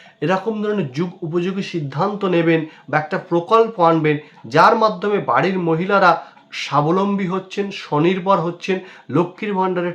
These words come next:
টাকা পাচ্ছেন। তাহলে বিজেপি আসলে কি বাড়ির মহিলাদের জন্য কি একেবারে প্রতি মাসে মাসে টাকা দেবেন? যেটা বলেছিল পনেরো লাখ টাকা করে দেবে, কেন্দ্রের নরেন্দ্র মোদী সরকার ঘোষণা দিয়েছিল,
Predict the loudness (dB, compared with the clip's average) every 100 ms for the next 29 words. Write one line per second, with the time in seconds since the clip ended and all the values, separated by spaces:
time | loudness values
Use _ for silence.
0 | -2 -4 -4 -8 -10 -10 -12 -12 _ _
1 | _ _ _ _ -2 2 2 0 -2 -2
2 | -2 -2 -2 -2 -4 0 -2 -2 _ -6
3 | -2 0 -2 -2 0 2 0 0 -2 -2
4 | 0 0 0 -4 -4 -4 -4 -6 -8 -4
5 | -2 -2 -2 -2 -2 -4 -6 -4 -4 -4
6 | -4 -6 -4 -4 0 0 0 0 0 0
7 | -2 -18 _ 2 4 4 4 4 2 0
8 | 0 0 0 0 2 2 0 -2 -16 _
9 | -2 0 0 0 0 0 0 0 0 -2
10 | -4 -6 -8 -6 -8 -8 -14 -10 -10 -10
11 | -12 -16